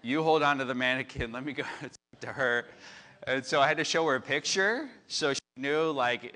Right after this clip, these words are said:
really what we were talking about. Um, but we pulled it off. We pulled it off. And now we have this, this amazing thing. And we have this contest in our community of who has the best decorations.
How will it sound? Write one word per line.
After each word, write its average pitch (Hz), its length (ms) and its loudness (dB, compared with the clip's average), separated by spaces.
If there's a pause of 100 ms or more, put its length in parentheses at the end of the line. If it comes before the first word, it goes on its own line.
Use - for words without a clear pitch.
really 147 360 -2
what 143 180 -2
we 143 60 0
were 135 100 2
talking 135 400 -4
about. 151 440 -2 (280)
Um, 127 320 2
but 156 240 4
we 170 140 0
pulled 220 320 0
it 226 80 0
off. 107 360 -4
We 135 160 -4
pulled 160 300 -6
it 185 80 -6
off. 113 400 -2
And 131 300 -4
now 143 480 0
we 131 140 -4
have 127 260 -2
this, 120 300 -6 (100)
this 123 160 -6
amazing 135 520 0
thing. 127 520 -2
And 110 260 -4 (800)
we 151 140 4
have 180 200 4
this 185 160 0
contest 202 720 -2
in 127 100 -4
our 123 140 0
community 127 580 -4
of 110 120 -4
who 131 120 -6
has 120 240 -4
the 113 80 -8
best 107 400 -6
decorations. 92 840 -8